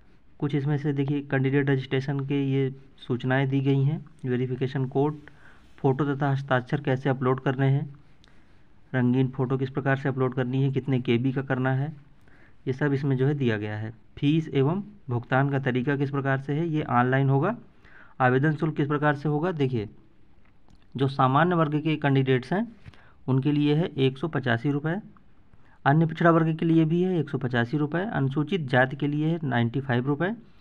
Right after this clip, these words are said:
अनुसूचित जनजाति के लिए भी नाइन्टी फ़ाइव और दिव्यांग जन हेतु है ट्वेंटी फ़ाइव रुपीज। तो ये है आवेदन शुल्क।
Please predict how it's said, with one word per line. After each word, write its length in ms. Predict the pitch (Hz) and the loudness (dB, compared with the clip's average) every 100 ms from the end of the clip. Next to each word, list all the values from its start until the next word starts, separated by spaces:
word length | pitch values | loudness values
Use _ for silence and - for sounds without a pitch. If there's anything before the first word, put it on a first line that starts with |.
| - - - | -20 -10 0
अनुसूचित 420 | 135 139 143 165 | 0 2 2 0
जनजाति 480 | 127 143 151 151 160 | 2 2 4 0 0
के 120 | 160 | -2
लिए 200 | 156 156 | 0 2
भी 100 | 165 | 2
नाइन्टी 320 | 160 127 127 143 | 2 2 0 -2
फ़ाइव 280 | 156 196 214 - - - - | 0 -2 -4 -14 -20 -18 -6
और 140 | 135 | -4
दिव्यांग 540 | 120 127 120 139 165 160 | 0 0 2 2 2 0
जन 200 | 139 135 | 2 2
हेतु 280 | 127 120 127 | 2 0 0
है 120 | 185 - - - - - | -2 -6 -16 -20 -8 -2
ट्वेंटी 260 | 160 160 | 0 0
फ़ाइव 260 | 131 117 107 | 0 -2 -2
रुपीज। 400 | 110 110 107 - - - | -4 -6 -8 -12 -20 -14
तो 80 | 123 | -8
ये 180 | 113 131 | -2 2
है 140 | 147 | 2
आवेदन 520 | - 131 117 120 156 165 | 0 -2 -2 -2 -4 -6
शुल्क। 400 | - 123 101 | -2 -2 -2